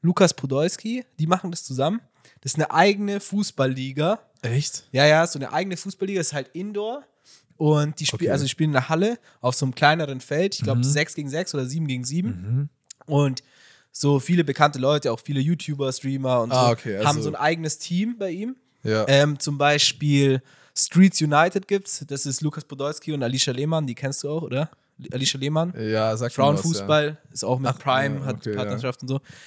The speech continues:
Speaker 1: Dann zum Beispiel, ähm, Monte hat ein Team.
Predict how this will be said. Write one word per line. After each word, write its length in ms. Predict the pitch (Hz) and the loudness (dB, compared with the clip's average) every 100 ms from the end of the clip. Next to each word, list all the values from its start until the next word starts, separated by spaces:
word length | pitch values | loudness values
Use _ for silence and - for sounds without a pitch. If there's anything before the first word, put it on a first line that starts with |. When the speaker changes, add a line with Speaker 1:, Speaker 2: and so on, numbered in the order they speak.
| - | -4
Speaker 1:
Dann 300 | 113 135 139 | 6 6 6
zum 160 | 147 139 | 2 2
Beispiel, 760 | 135 135 - 143 135 135 131 127 _ _ _ _ - - - - | 2 2 0 0 0 2 -2 -4 _ _ _ _ -20 -20 -12 0
ähm, 720 | 127 123 120 120 120 117 123 - | 2 2 0 -2 -6 -8 -10 -2
Monte 400 | 127 143 147 185 | 4 4 6 6
hat 180 | 180 180 | 6 4
ein 100 | 185 | -2
Team. 360 | 196 208 233 | 0 0 -2